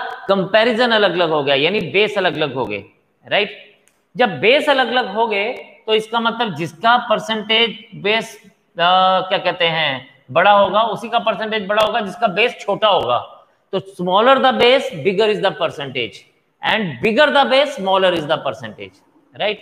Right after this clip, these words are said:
Then we have seen, what we have seen, हमने देखा कि यहां पर ये परसेंटेज सेवेंटी फ़ाइव परसेंट और ये परसेंटेज सेवेंटी फ़ाइव परसेंट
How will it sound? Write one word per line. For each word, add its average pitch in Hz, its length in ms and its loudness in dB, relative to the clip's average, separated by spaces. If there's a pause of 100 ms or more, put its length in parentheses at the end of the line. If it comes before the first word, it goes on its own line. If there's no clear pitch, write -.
(920)
Then 294 200 0
we 302 140 0
have 269 240 2
seen, 233 400 -2 (600)
what 190 200 -2
we 214 100 2
have 214 220 0
seen, 254 180 -4 (760)
हमने 233 240 2
देखा 262 280 4
कि 262 120 -2
यहां 240 440 2
पर 254 280 2 (160)
ये 214 140 0
परसेंटेज 208 920 -4
सेवेंटी 170 360 -6
फ़ाइव 156 360 0
परसेंट 147 400 -6
और 151 140 -6
ये 165 140 -2
परसेंटेज 156 720 -4 (500)
सेवेंटी 147 360 -2
फ़ाइव 139 300 0
परसेंट 165 460 -4